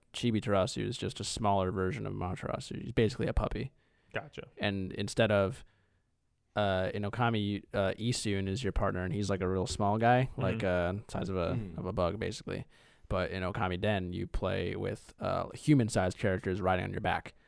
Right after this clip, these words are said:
Speaker 1: and it's cute and fun, and it's on the D S, so I never played it.
Speaker 2: <laughs> Fair enough. Um,
Speaker 1: Um,
Speaker 2: yeah.
Speaker 1: yeah. But I'm, I'm curious to know how that would turn out, because the studio that developed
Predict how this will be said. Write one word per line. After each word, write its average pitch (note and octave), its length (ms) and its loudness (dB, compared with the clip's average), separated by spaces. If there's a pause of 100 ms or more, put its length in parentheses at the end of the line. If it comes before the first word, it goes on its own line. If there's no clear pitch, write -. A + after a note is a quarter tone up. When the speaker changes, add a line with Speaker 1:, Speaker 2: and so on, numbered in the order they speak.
(380)
Speaker 1:
and F#2 140 -2
it's F2+ 100 -4
cute - 240 -6 (420)
and G2 140 -8
fun, F#2+ 320 -6
and F#2+ 80 -6
it's - 100 -4
on G2 80 0
the G2 60 -6
D F2 160 -8
S, - 140 -8
so - 180 -4
I - 40 -4
never - 180 -6
played - 180 -6
it. - 80 -12 (800)
Speaker 2:
<laughs> F3+ 840 12
Fair B2+ 200 6
enough. - 460 2 (840)
Um, - 80 -2 (240)
Speaker 1:
Um, G2+ 400 2
Speaker 2:
yeah. F#3 160 2
Speaker 1:
yeah. A2+ 180 4 (260)
But G#2+ 140 6
I'm, A#2+ 180 8
I'm A#2+ 300 4
curious G#3 400 10
to - 80 4
know D3 140 10
how C#3+ 100 12
that C3 100 12
would A#2 120 8
turn B2+ 200 4
out, B2 200 8
because A2 400 6
the G#2+ 300 6
studio C#3 380 10
that B2 120 12
developed A#2+ 580 10